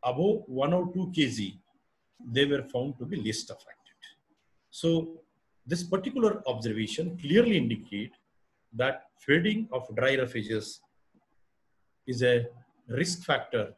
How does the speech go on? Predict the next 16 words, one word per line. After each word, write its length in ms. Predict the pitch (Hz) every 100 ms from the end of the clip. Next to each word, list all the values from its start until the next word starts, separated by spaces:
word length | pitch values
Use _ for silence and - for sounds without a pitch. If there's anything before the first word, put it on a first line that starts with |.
| _ -
for 260 | 110 110 - _ _ _
P 80 | 107
P 80 | - _
H. 200 | - - _ _ _ _ _ _ _ _ _ _ _ _ _ _ _ _ _ _ -
As 100 | 160
far 80 | 208
as 60 | 185
the 100 | 160
etiology 560 | 175 151 165 175 226 180
of 260 | 165 165
this 160 | 139 -
P 160 | 131
P 180 | 127 131
H 180 | 120 -
is 140 | 110
concerned, 540 | - 107 110 147 101